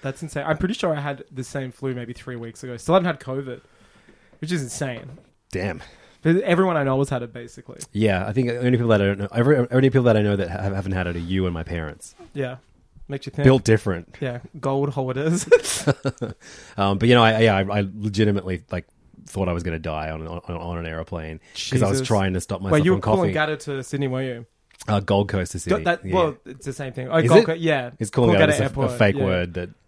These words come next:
Speaker 1: Coolangatta
Speaker 2: they
Speaker 1: is, yeah, it's, I think it's what the airport code is.
Speaker 2: Isn't the, the airport code, like,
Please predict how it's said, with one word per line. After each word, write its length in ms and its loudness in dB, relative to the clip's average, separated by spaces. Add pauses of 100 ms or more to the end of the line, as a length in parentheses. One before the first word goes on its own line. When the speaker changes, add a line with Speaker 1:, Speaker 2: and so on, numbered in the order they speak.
(340)
Speaker 1:
Coolangatta 400 6
Speaker 2:
they 60 8
Speaker 1:
is, 260 -2
yeah, 260 4
it's, 500 -8
I 60 -2
think 140 2
it's 100 -6
what 100 0
the 100 -2
airport 320 -2
code 320 -2
is. 360 -10 (280)
Speaker 2:
Isn't 160 2
the, 240 4
the 80 4
airport 200 2
code, 160 2
like, 180 0